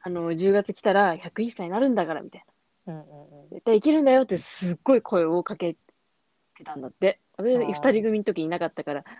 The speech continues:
Speaker 2: うんうん。
Speaker 1: あの、分かんなかったけど、お母さんがそう言ってたらしくて。
Speaker 2: あ、お母さんとおばが二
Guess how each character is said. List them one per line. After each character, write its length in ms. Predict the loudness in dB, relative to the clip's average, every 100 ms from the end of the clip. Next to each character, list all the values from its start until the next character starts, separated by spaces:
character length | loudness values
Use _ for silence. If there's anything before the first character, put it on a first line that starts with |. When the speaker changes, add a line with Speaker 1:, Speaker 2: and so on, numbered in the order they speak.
| -14
Speaker 2:
う 40 | -10
ん 40 |
う 20 |
ん。 40 | -8
Speaker 1:
あ 40 |
の、 100 | -8
分 80 | -6
か 100 | -6
ん 60 | -6
な 80 | -8
か 80 |
っ 20 | -10
た 100 | -4
け 80 |
ど、 120 | 0 0
お 40 |
母 200 | 0 -4
さ 100 | -6
ん 60 | -12
が 100 | -8
そ 140 | -6
う 20 |
言 60 | -6
っ 20 |
て 80 | _
た 140 | -8
ら 100 | -8
し 60 | -12
く 100 | -10
て。 340 | -4 -4 -6 -8
Speaker 2:
あ、 120 | -8
お 80 | -8
母 240 | -8 -8 -8
さ 160 | -10
ん 60 | -10
と 80 | -8
お 80 |
ば 100 | -6
が 80 |
二 60 | -8